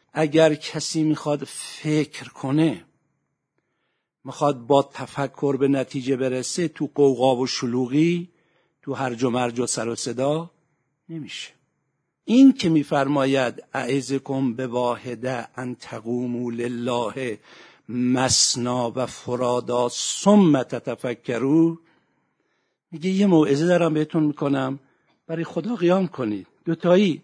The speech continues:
نه، یکی. یعنی پنج تایی نه، پنجاه تایی نه، ید الله مع الجماعه پس چی می‌شه؟ میگه اونا همه بهش باید برسید،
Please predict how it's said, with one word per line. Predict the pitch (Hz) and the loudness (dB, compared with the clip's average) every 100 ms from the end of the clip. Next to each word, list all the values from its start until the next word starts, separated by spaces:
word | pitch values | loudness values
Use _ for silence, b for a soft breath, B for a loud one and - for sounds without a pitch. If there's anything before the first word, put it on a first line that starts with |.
| 214 | -2
نه، | 220 | 0
یکی. | 196 175 - 143 104 _ _ _ _ _ _ _ _ _ _ _ _ | 0 -2 -2 -10 -10 _ _ _ _ _ _ _ _ _ _ _ _
یعنی | 131 | -8
پنج | 143 139 131 - | -4 -4 -4 -4
تایی | 131 135 | -2 0
نه، | 147 156 156 175 _ _ | 0 -2 -4 -10 _ _
پنجاه | - 127 120 | -10 -6 -4
تایی | 120 120 127 | -2 -2 0
نه، | 143 156 156 160 _ _ _ _ _ _ _ _ | 2 2 -2 -8 _ _ _ _ _ _ _ _
ید | 135 143 | -4 2
الله | 135 131 147 | 4 6 4
مع | 147 | 4
الجماعه | 135 123 127 120 117 | 2 0 0 2 0
پس | 131 147 | 0 -2
چی | - 170 | 0 0
می‌شه؟ | 160 - 110 98 _ _ _ _ _ _ _ _ _ | 0 -2 -10 -12 _ _ _ _ _ _ _ _ _
میگه | 127 123 196 - | -12 -2 -4 -4
اونا | - 139 147 | -4 -2 0
همه | 180 - - 135 170 | -2 -4 -4 0 0
بهش | 180 185 - | 0 -2 0
باید | 156 156 | -2 2
برسید، | 196 233 170 - 120 95 | 2 4 0 -4 -8 -12